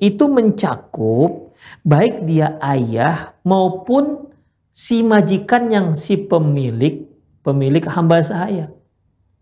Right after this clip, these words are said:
Majikan si pemilik hamba sahaya. Demikian, ikhwah rahimani Allah wa iyyakum. Ya, jadi kalau ada seorang laki-laki memiliki hamba sahaya,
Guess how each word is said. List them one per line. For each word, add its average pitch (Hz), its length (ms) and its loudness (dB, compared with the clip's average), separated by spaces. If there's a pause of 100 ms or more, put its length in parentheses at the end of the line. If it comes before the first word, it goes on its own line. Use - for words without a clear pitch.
(460)
Majikan 135 480 0
si 165 160 -4
pemilik 143 400 -2
hamba 151 320 0
sahaya. 151 480 -6 (880)
Demikian, 135 320 -2
ikhwah 156 320 -2
rahimani 139 480 0
Allah 117 240 -2
wa 120 160 -2
iyyakum. 120 400 -4 (400)
Ya, 123 80 -2
jadi 170 400 2 (320)
kalau 135 320 2
ada 131 560 -4 (320)
seorang 127 640 -2
laki-laki 127 720 -2
memiliki 123 480 -2
hamba 117 480 -2
sahaya, 120 800 0